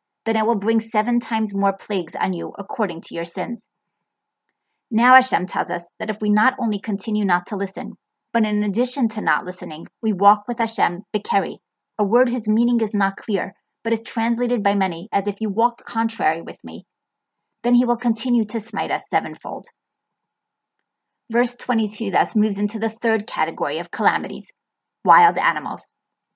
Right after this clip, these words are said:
"V'shlachti vachem et chayat hasadeh, v'shikla etchem, v'chvita et behemtechem, v'himita etchem, v'nashamu darkechem."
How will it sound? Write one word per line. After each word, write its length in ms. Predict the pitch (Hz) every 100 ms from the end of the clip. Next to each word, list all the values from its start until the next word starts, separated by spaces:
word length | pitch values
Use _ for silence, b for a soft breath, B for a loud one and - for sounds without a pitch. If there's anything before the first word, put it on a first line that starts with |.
| _ _ - - _ _ _ _ _ _ _ -
"V'shlachti 560 | 208 - 196 - - 240
vachem 400 | 247 - 196 196
et 100 | 208
chayat 380 | - 196 208
hasadeh, 480 | 240 208 214 185 175 - _ -
v'shikla 560 | 185 190 - 208 220
etchem, 380 | 220 - 165 180 - _ _
v'chvita 400 | 202 - 226 240
et 180 | 226 208
behemtechem, 720 | 208 196 190 190 - 170 180 - 190
v'himita 560 | 226 190 233 220 202
etchem, 320 | - 139 147 170 _ _ _
v'nashamu 520 | 196 175 - 202 185
darkechem." 560 | 175 160 175 175 165 175